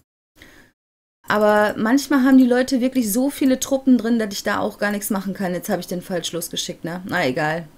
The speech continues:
der kommt schon an. So,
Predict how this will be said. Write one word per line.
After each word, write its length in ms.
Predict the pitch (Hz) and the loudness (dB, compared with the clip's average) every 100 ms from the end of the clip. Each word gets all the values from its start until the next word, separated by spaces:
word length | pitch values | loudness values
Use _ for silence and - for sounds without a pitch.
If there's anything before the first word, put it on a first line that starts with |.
| - | -8
der 220 | 151 156 156 - _ _ | -6 -6 -12 -20 _ _
kommt 260 | - 165 - | -12 -10 -8
schon 140 | 165 | -6
an. 260 | 87 135 156 - - _ _ _ _ | -4 -4 -8 -16 -20 _ _ _ _
So, 100 | - | 2